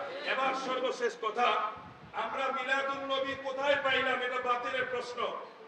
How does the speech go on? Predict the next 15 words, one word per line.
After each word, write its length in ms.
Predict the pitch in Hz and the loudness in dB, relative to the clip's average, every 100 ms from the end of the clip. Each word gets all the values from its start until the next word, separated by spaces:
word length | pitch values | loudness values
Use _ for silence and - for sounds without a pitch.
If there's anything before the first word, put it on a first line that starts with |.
| - - | -18 -12
আমরা 380 | 202 - - 277 262 | -4 -4 2 2 2
যারা 140 | 262 | 2
আলেম 360 | - 220 226 240 | 2 4 4 2
ওলামা 300 | 240 233 220 | 0 0 0
হুজুরের 420 | 220 220 220 214 | -2 0 0 0
কাছ 140 | 214 214 | -2 -2
থেকে 240 | 220 214 202 | -2 0 0
আমরা 260 | 202 196 | 0 0
যারা 180 | 196 190 190 | 0 0 0
পড়াশোনা 400 | 202 190 208 196 | 0 0 0 -4
করে 200 | 196 190 | -4 -2
ইলম 360 | 175 202 214 | -2 -2 -2
অর্জন 280 | 180 - 208 - | -4 -6 -6 -6
করতেছি, 520 | - 202 185 175 - | -6 -4 -6 -6 -6
করেছি, 500 | 254 240 - 240 - | -2 0 0 -4 -6